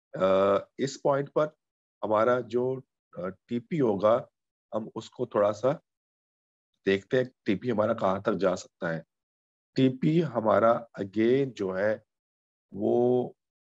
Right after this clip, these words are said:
सिर्फ यहाँ तक जाएगा। ये हमारा टीपी है, ये हमारा एसएल है, ठीक है। तो इसको थोड़ा सा अपसाइड पे जाने दे, इस पॉइंट तक। हो सकता है आज ये पोजीशन देखने को ना मिले,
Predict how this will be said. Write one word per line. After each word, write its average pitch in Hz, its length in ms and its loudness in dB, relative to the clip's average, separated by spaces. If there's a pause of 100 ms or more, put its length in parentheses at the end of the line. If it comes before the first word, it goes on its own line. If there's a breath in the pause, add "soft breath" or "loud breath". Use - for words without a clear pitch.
(260)
सिर्फ 147 300 -2
यहाँ 110 320 0
तक 104 100 -8
जाएगा। 80 440 -12 (480)
ये 117 140 2
हमारा 123 320 4
टीपी 113 360 -4
है, 151 200 -4 (680)
ये 127 140 4
हमारा 120 480 2
एसएल 95 340 -4
है, 73 120 -12 (440)
ठीक 107 160 -2
है। 196 140 -2 (600 loud breath)
तो 139 440 4 (160)
इसको 165 520 2 (680)
थोड़ा 143 240 4
सा 127 400 2 (440)
अपसाइड 113 480 0
पे 123 100 0
जाने 101 280 0
दे, 147 200 0 (440)
इस 127 180 -4
पॉइंट 101 340 0
तक। 113 200 -10
हो 160 100 4
सकता 170 240 0
है 160 120 -2
आज 139 280 4
ये 170 80 0
पोजीशन 143 380 -10
देखने 117 280 -2
को 131 80 2
ना 131 120 2
मिले, 123 240 0